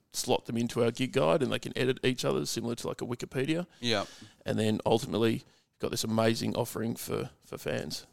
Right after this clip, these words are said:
Speaker 2: Yeah. So how many bands have you got on board so far?
Speaker 1: At the moment, we've got, uh,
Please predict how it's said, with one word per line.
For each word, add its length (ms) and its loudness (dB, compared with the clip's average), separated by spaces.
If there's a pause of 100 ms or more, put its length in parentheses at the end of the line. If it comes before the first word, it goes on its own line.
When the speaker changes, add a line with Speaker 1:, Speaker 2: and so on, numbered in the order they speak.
(140)
Speaker 2:
Yeah. 240 -8
So 340 0
how 140 2
many 160 0
bands 320 -4
have 100 -6
you 80 -6
got 140 -2
on 180 -4
board 260 -6
so 200 -6
far? 360 -8
Speaker 1:
At 260 2
the 80 -4
moment, 420 8
we've 180 0
got, 280 8 (200)
uh, 140 -10